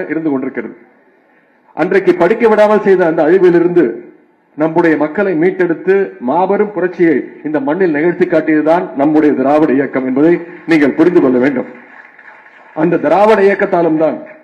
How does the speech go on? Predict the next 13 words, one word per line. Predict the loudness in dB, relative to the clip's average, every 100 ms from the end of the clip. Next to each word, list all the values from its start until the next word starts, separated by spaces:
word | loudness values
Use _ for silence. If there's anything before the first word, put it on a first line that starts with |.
| _ -20 _ _ _
தந்தை | -2 0 0
பெரியார், | 0 2 2 0 -4 -10 -6
பேரறிஞர் | -2 0 0 -2 -2
அண்ணா, | -2 0 0 0
முத்தமிழர் | -2 -2 0 -2 -2
கலைஞருடைய | -2 0 0 -2 0
வழியில | -2 -2 -4 -8 -18 _ _ _ -4
அவருடைய | 0 2 2 2
உழைப்பாலும் | 2 2 2 2 0 0
அவருடைய | 0 2 -2
தந்த | -4 -2 -4
திட்டங்களாலும் | -2 -2 0 2 0 -2 -12 -20 _ _ _ _ -6
இன்றைக்கு | -2 0 0